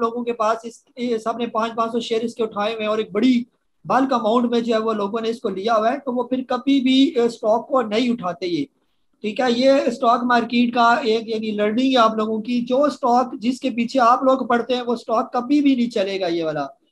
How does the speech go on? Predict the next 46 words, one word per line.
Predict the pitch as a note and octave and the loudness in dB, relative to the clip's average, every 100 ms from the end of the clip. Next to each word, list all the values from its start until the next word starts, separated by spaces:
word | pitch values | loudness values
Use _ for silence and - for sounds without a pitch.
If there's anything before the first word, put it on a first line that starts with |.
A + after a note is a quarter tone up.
| _ _ F#3 | _ _ -6
और | F#3+ | -2
ऐसा | A3+ A#3+ C#4 | 0 2 0
stock | D4 C#4+ B3+ C4+ C4+ | 0 0 0 0 -2
चलेगा | B3 B3+ B3 B3 A#3+ _ _ | -2 0 2 2 -2 _ _
जिस | A#3+ C4 | -8 -6
पर | B3 A#3 | -4 -4
लोगों | G#3+ G#3+ B3 | -4 -4 -4
की | C4 | -6
कम | - A#3 A3+ | -4 -4 -4
नज़र | G3+ G#3 | -4 0
होती | F#3+ F#3 | 0 2
है। | A3 | 2
एक | B3+ | 2
दफ़ा | C4 | 0
मैंने | B3 B3+ | 0 -2
आपको | B3 C4 | -2 -4
मिसाल | A3+ G#3+ A3 | -2 2 2
दी | A#3+ G#3+ | 0 -4
थी, | A#3 B3 - _ _ _ - | 0 -2 -2 _ _ _ -4
अ, | G#3 | -2
कि | A3 A#3 | 0 0
ख़ास | G#3 A#3 | 2 2
तौर | A#3+ A3+ | 0 0
पर | A#3 | 0
जो | A3+ | 0
लोग | A#3 A#3+ | 0 -2
फुटबॉल | A#3+ F#3+ G3 A#3+ | -4 0 2 2
देखते | A#3 A3 B3 | 2 -2 -2
हैं | A#3+ | -2
ना, | C4 | -2
तो | B3 B3+ A#3+ C#4 | -2 0 0 0
ये | A3 | -4
जो | A#3 | -4
बड़ी-बड़ी | G#3 G#3+ A#3+ A#3+ | -6 -6 -2 -2
टीमें | A#3+ A3 A3 A3+ | -4 -8 -6 -6
हैं, | G3+ _ _ _ - | -6 _ _ _ -6
अ, | G3+ G3+ | -4 -4
जिसमें | A3 A#3+ A3 | -6 -6 -4
हम | |
कहते | A3 G#3 A3+ | -2 -2 0
हैं | |
ये | A3 G#3+ | 0 0
रोनाल्डो | G#3 G3 G3 G#3 A3+ | 2 2 2 2 4
है, | A3 G#3+ | 4 2
तो | G#3+ | 0
ये, | G#3 G#3 G#3 | -2 0 -2